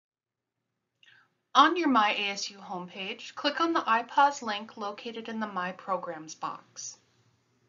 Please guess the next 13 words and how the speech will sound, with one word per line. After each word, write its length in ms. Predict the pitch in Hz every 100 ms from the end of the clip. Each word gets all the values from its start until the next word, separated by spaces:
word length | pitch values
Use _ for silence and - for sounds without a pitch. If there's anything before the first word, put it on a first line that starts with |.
| _ _ _ _ _ _ _ _ _ - - _ _
Then 320 | 294 277 247 247
click 300 | - 339 359
on 120 | 392
the 80 | 359
link 340 | 254 233 233
titled 480 | - 220 208 214 202
Graduate 500 | - 220 254 285 294
Interactive 580 | 233 233 220 214 233 226
Plan 320 | - 208 202
of 80 | 202
Study, 440 | - 202 175 160 -
I 200 | 175 175
pause. 520 | 180 156 - -